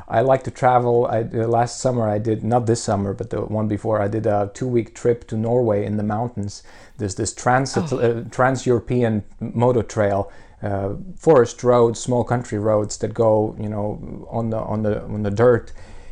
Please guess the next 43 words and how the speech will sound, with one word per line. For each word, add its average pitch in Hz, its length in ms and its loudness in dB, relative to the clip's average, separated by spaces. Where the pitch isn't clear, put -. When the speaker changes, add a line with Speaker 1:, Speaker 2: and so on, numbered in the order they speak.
Speaker 1:
And 123 200 -4
you 131 160 0
just 127 260 -2
spend 131 480 0
so - 320 0
much 131 240 -4
time 127 260 -2
outside 117 460 0
of 107 80 -2
the 107 80 -6
civilization, 113 800 0
and 104 260 -4
you 117 80 -2
forget 113 440 0
how 113 160 2
your 107 120 2
voice 120 380 2
sounds. 101 500 -2
You 110 80 -4
know, 107 180 0
it, 120 220 -4
it's 113 160 -4
so 131 200 0
funny 135 260 -2
when 113 160 -2
you 113 80 0
go 123 240 6
down 123 220 2
to 123 80 0
the 117 120 0
gas 117 360 2
station 120 400 0
and 110 180 0
you 107 60 0
have 113 160 0
to 120 80 -4
tell 131 240 4
them 120 120 2
which 120 280 0
pump 147 340 2
you 123 320 4
used. 139 460 4
Speaker 2:
<laughs> 214 40 6